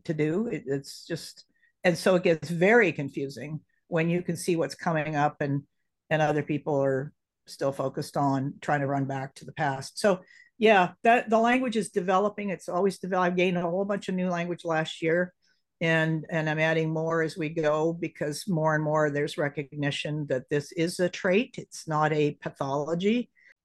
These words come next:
So it's a, you know, I think these, these traits, as they call them in psychology, are extremely valuable for organizations that are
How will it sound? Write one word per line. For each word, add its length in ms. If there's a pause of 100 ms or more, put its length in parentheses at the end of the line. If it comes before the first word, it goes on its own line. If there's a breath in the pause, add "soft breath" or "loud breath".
So 420 (280)
it's 280
a, 220 (160)
you 120
know, 100
I 120
think 200
these, 380
these 300
traits, 460
as 100
they 100
call 220
them 220 (420 soft breath)
in 100
psychology, 800
are 180
extremely 580
valuable 640
for 120
organizations 960
that 160
are 280